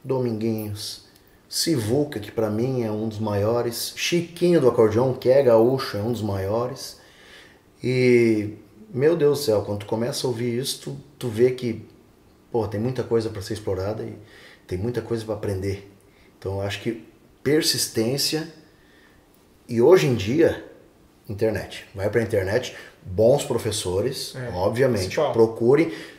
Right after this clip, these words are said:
Speaker 1: Tem os professores virtuais, mas se tu tiver a oportunidade de ter um professor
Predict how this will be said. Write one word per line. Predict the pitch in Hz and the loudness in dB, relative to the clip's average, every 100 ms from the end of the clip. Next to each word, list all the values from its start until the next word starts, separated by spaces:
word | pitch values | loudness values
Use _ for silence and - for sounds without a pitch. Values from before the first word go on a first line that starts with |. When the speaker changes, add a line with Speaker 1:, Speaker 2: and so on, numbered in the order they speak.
| - _ _ | -20 _ _
Speaker 1:
Tem | - 101 | 0 2
os | 113 | 4
professores | - 135 139 143 143 | 2 2 4 6 6
virtuais, | 143 156 139 104 | 4 4 6 6
mas | 98 101 | 2 -2
se | - | -4
tu | 147 - | -8 -4
tiver | 220 151 143 | -2 6 8
a | |
oportunidade | 143 127 123 120 110 117 | 8 4 2 4 4 4
de | - | 2
ter | 113 | -2
um | |
professor | 117 - 117 113 110 117 | -2 -4 -4 -2 0 2